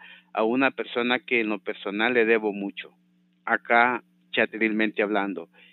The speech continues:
y ella es Barbie, eh, Barbie Latina. Muchas gracias, Barbie Latina, por el apoyo. Muchas gracias, Barbie Latina, eh, por estar acá en esta sala. Muchísimas gracias por dar la cara por mí.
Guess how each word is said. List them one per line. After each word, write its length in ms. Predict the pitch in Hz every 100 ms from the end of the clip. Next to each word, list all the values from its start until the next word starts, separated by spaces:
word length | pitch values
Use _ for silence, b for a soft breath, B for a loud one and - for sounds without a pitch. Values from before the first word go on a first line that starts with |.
| _
y 160 | 110 113
ella 280 | 127 120 113
es 140 | 117 -
Barbie, 480 | - 107 95 87 - _ _ _ _ _
eh, 200 | - 113 101
Barbie 360 | 127 131 123
Latina. 580 | 110 98 101 90 80 82 _ _
Muchas 280 | 123 - 135
gracias, 380 | 131 135 - 131
Barbie 280 | 139 135 131
Latina, 580 | 123 - 143 147 147 -
por 120 | - 117
el 120 | 104
apoyo. 580 | 90 127 151 151 165 202 _ _ _ _
Muchas 320 | 131 135 135
gracias, 400 | 120 120 - 123
Barbie 280 | 113 123 117
Latina, 680 | 104 98 131 127 127 127 - -
eh, 340 | 110 107 104 98 -
por 140 | 110
estar 300 | 107 - 123
acá 300 | 113 135 131
en 120 | 117
esta 240 | 117 - 117
sala. 380 | - 139 135 165 - b b b b _
Muchísimas 600 | 120 113 165 - 143 120
gracias 520 | 120 123 123 123 127 120 _ _ _ _
por 220 | 110 104
dar 160 | 113 117
la 140 | 110
cara 320 | - 113 107 95
por 240 | 95 92
mí. 260 | 92 85